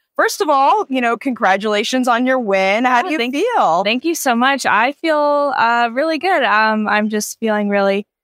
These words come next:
Speaker 2: proud and excited to be honored with this.
Speaker 1: Yeah, well, you earned it. I mean, really an awesome poster. Can you, uh, you know, give us a brief description of the, the project that you were presenting?
Speaker 2: Sure, yeah. So our overall goal was to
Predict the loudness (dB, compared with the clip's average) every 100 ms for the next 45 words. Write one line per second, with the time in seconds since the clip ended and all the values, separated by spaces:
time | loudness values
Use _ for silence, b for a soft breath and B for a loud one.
0 | _ _ 2 2 2 0 -2 0 0 2
1 | 0 -2 -4 -2 0 0 0 -2 -4 -4
2 | -2 -2 -4 -8 -16 _ -6 0 2 2
3 | 0 0 0 0 2 0 0 0 0 0
4 | 0 -2 -2 -6 -10 _ _ _ -6 -2
5 | 0 0 2 0 0 -4 -2 -2 0 -4
6 | -2 -2 0 0 0 0 -2 -2 -2 -2
7 | -2 -2 0 0 0 -4 -4 -6 -4 -4
8 | -2 -2 2 2 2 0 0 2 2 0
9 | _ _ -10 -2 0 2 2 0 0 -2
10 | 0 0 -2 -2 0 -2 -2 -2 0 -2
11 | -2 -4 _ -14 -4 0 0 0 0 0
12 | 0 -2 0 2 2 0 0 0 0 0
13 | -4 -2 0 2 0 -2 -2 -4 -2 -2